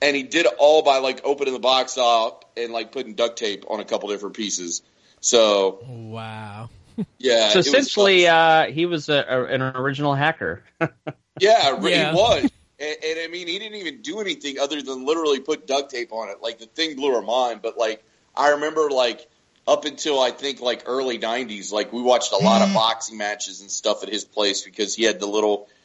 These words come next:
Speaker 1: he had the little fake box, and he could just change the channel and go to the pay-per-view channel.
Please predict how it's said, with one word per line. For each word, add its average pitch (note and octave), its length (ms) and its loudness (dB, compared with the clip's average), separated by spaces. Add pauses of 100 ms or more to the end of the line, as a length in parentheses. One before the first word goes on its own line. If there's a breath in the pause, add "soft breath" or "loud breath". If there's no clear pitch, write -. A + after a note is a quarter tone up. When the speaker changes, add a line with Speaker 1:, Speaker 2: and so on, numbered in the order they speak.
(120 soft breath)
Speaker 1:
he B2 60 2
had C3 100 2
the C3 60 2
little C3+ 160 6
fake C3+ 340 0
box, C#3+ 440 2
and G#2 100 -14
he G#2+ 140 -14
could A2 100 -16
just G#2 220 -14 (300)
change B2 260 -6
the A2+ 60 -14
channel C#3 420 -2
and A2+ 140 -8
go A#2 100 -2
to A#2+ 40 -4
the A2+ 80 -12
pay-per-view B2+ 460 -8
channel. B2 540 -4